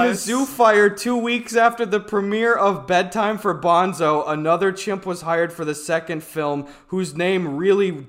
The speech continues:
Speaker 2: was Bonzo. Reagan
Speaker 1: What the
Speaker 2: did not want to work on the second film as he thought the premise was unbelievable.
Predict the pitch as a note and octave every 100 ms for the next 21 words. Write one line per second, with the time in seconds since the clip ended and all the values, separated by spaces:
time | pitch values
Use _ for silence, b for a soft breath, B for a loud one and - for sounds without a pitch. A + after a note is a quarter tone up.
0 | - D3 F3+ G3 - D3+ C#3 C3+ B2+ C#3
1 | C3+ C3+ B _ C3 F#3 G#3+ G#3 G#3 G#3+
2 | E3+ G#3 G3+ G#3 A3 A3+ A#3 F#3+ G#3 G#3+
3 | G3 F#3 F#3+ - F3 F#3 F3 F3+ F#3 F#3
4 | F3+ F3+ F3 E3+ E3+ E3 F3+ E3+ F3 E3+
5 | F3 D#3 D#3+ D#3 D3 C#3+ C#3+ C3+ A#2+ G#2
6 | F#2